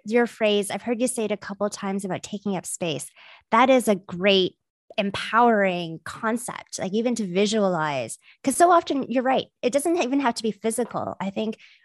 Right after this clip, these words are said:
uh, women or, uh, people who feel marginalized, we naturally shrink ourselves. We naturally like, "Oh, I could say this, but I don't know how people will take it, so I'll keep my mouth shut." And that is actually reducing our space in a room, like,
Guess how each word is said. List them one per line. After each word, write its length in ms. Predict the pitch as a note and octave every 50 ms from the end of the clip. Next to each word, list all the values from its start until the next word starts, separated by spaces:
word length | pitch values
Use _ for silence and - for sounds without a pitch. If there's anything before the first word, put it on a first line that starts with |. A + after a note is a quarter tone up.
| _ _ _ -
uh, 140 | F#3+ F#3 -
women 600 | G#3 G3 A#3+ B3+ C4 C4 B3+ B3+ B3+ B3 B3 - -
or, 540 | - G3+ G#3 G3 G3 F#3+ F#3+ F#3 F#3 F3 - _
uh, 180 | - F#3 F#3 F3+
people 300 | - - A#3 - A#3 A#3+
who 140 | A#3+ B3+ G#3+
feel 320 | - - G#3+ G#3 G#3 G#3
marginalized, 760 | G3+ G3 D#3+ F3+ G3 - G#3+ G3+ G3 F#3+ F3+ F3+ F3 E3+ F3+ - _ _ _ _ _ _ _ _ -
we 100 | A#3 A3+
naturally 760 | A3 A3+ G#3 G3+ B3 B3 - - - B3+ A#3+ A3+ A3 G#3+ G#3+
shrink 320 | - - - G3 G#3+ -
ourselves. 420 | G#3+ F#3 - - - - - - -
We 80 | G3
naturally 400 | G3 F#3+ F#3 G#3 - - G#3+ G3+
like, 140 | G3+ G3+ G3 _
"Oh, 120 | - A3 A3
I 60 | G#3+
could 260 | - - D4 E4 -
say 500 | - - A#3+ G#3 G3+ G3 G3 F#3 F#3 - _ _
this, 340 | G3 F#3 F3+ F#3 F#3+ - - _
but 200 | G3 F3 D#3 - _ _ - - _ _ _
I 80 | - G#3+
don't 120 | B3+ B3+
know 80 | C4 C#4
how 100 | C#4 D4
people 240 | D4 D4 C#4+ C#4 C4+
will 120 | B3+ C4
take 280 | B3 - D4 D#4 - -
it, 120 | - -
so 140 | - - G#3+
I'll 60 | F3+
keep 220 | - - - - -
my 80 | G#3
mouth 220 | G#3 G#3 G#3+ D4 -
shut." 360 | - - E3+ D#3 - - - _ _ _ _ _ _ _ _
And 120 | G#3+ G#3+
that 160 | A3 A3 B3 C4
is 120 | B3+ G#3+
actually 440 | A3 F#3+ G#3 - - A3 G#3+ G#3 G3+
reducing 640 | - F#3+ G3 D#3+ - - G#3+ A3 - - A#3+ G#3+ G3+ -
our 100 | - F3+
space 400 | F3+ - - - F#3 G3+ F#3+ - -
in 160 | G3 F#3+ F#3
a 60 | F3+
room, 500 | E3 D#3+ D#3+ F3 F#3 F3 - - - - _ _ _ _ _ - _ _ _
like, 140 | D#3 E3